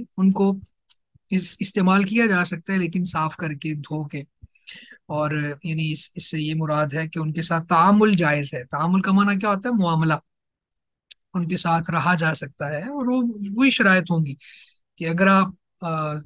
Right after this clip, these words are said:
ये समझते हैं कि आपका ईमान खतरे में चला जाएगा, तो फिर नहीं। उसके अलावा किसी के साथ, <clears throat> अ, कमरे में रहना,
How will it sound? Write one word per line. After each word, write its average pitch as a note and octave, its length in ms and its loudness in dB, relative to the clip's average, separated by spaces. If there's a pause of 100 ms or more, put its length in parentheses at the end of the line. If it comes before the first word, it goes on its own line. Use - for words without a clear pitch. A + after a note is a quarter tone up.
(240)
ये E3+ 120 -8
समझते G3 380 0
हैं G#3 120 -2
कि G3+ 60 -2
आपका F#3 240 -2
ईमान F#3+ 460 2 (920)
खतरे A#3+ 360 2
में C4 140 4
चला A3 220 2
जाएगा, A3 340 0
तो G#3 140 -4
फिर A3+ 180 0
नहीं। D#3 220 0 (920)
उसके - 180 -8
अलावा F#3 340 0 (640)
किसी F#3 220 0
के F3+ 120 -2
साथ, E3 280 0
<clears throat> F3 920 -2
अ, D3+ 220 -4 (240)
कमरे E3 260 2
में E3 140 0
रहना, D#3 460 -2